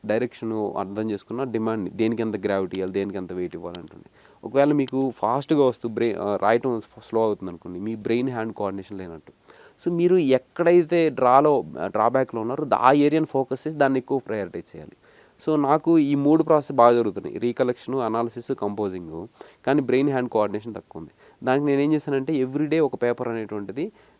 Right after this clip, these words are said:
మీరు మన సాక్షిలో దాంట్లో ఎడిటోరియల్స్ వస్తాయి కదా, వీటిని తీసుకొని వాటిని, వాటిని చదివిన తర్వాత దాని మీద నా ఒపీనియన్ రాసేవాడిని ఒక రెండు ఏ ఫోర్ షీట్లలో. అలా రాయడం వల్ల ఏమైందంటే నాకు అన్ని కాంపోనెంట్స్ అడ్రస్ అయ్యాయి.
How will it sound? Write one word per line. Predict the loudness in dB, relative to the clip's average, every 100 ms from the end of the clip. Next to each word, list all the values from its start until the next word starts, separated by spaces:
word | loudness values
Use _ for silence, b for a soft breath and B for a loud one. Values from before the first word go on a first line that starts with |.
| -8
మీరు | -4 -2
మన | -4 -4 -4
సాక్షిలో | 4 4 4 2 6 6 4 -2 -4
దాంట్లో | -4 -2 2
ఎడిటోరియల్స్ | 2 6 4 4 -4
వస్తాయి | -10 -14
కదా, | -14 -18 b b b
వీటిని | 0 2 -2
తీసుకొని | -4 -4 -2 -2
వాటిని, | 0 0 -2 -8 -4
వాటిని | -4 -4 -2 0
చదివిన | 0 -2
తర్వాత | -4 -4 -6
దాని | -8 -6 -2
మీద | -2 0
నా | 0
ఒపీనియన్ | 2 0 0 -4
రాసేవాడిని | -6 -10 -14 -16 -18 _ _ b b b
ఒక | -4 0
రెండు | 0 0
ఏ | -2
ఫోర్ | -2 -6
షీట్లలో. | -6 -10 -12 -14 _ b b -8
అలా | -2
రాయడం | 2 4 4
వల్ల | 2
ఏమైందంటే | 2 0 -2 -2
నాకు | 0 2
అన్ని | 4 4
కాంపోనెంట్స్ | 4 4 2 0 0 0
అడ్రస్ | 0 -2 -6
అయ్యాయి. | -12